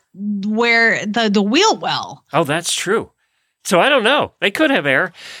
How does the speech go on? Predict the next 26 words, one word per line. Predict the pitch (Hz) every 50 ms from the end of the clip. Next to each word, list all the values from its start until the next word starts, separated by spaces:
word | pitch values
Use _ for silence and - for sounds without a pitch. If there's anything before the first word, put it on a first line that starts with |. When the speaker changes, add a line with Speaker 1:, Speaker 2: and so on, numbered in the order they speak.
| - -
Speaker 2:
but, | - 175 170 165 - -
uh, | 180 160 151 147
this | 147 220 247 -
is | 233 214
not | 208 190 190 185 185
something | - 185 170 - 165 147
you | 147 135
wanna | 139 127 120
put | - 135 113
anything | 113 110 110 104 - 110 104 104
in | 104 98 98
that | 104 101
you | 113 110 107
love | 98 95 101 107 107 107 107 95
or | 107 117 113 104
cherish. | - - - 123 101 95 90 82 87 - -
<laughs> |
It | 135 143 -
is | 143 123 -
compl-, | - - 160 139 - - - - 147 - - -
well, | - 220
it | 208 -
doesn't | 190 160 147 123
run | 117 110 95 90
anyway, | 87 80 80 - - -
so | - - - 135 107 98 95 90